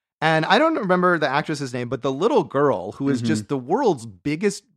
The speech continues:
Speaker 1: brat
Speaker 2: Oh, yeah.
Speaker 1: is great.
Speaker 2: Mm-hmm.
Speaker 1: And because she, in a way, is the <laughs> villain,
Speaker 2: Yeah.
Speaker 1: because she is just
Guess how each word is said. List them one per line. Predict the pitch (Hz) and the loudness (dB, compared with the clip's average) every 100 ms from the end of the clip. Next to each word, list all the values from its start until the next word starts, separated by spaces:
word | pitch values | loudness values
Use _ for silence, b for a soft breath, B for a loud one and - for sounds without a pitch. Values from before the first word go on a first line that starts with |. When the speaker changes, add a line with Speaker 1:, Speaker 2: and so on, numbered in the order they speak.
| 104 - | -20 -10
Speaker 1:
brat | 127 113 143 98 - | -8 -2 -2 -2 0
Speaker 2:
Oh, | 131 143 127 | 4 6 4
yeah. | 95 92 92 - | -2 -12 -10 4
Speaker 1:
is | 202 180 | 4 4
great. | 143 131 147 170 135 67 - | -4 -6 -2 0 0 -4 -10
Speaker 2:
Mm-hmm. | - 123 120 131 165 | -4 -2 0 0 2
Speaker 1:
And | 170 175 160 | 2 0 -2
because | 175 - 240 190 - | -4 0 0 0 -4
she, | - 220 254 170 165 - | -6 -4 -2 -2 -2 0
in | 175 | 0
a | 147 | 2
way, | 139 143 143 147 160 | 0 0 0 -2 -2
is | 226 302 214 | -2 -2 0
the | 170 | -4
<laughs> | 107 - - - | -2 -4 0 2
villain, | - 202 - | 4 4 4
Speaker 2:
Yeah. | 143 - | 4 2
Speaker 1:
because | - - 208 - | 0 2 2 -2
she | - 214 | -2 -2
is | - 220 202 165 | 2 2 2 0
just | 202 - - | -2 -2 -8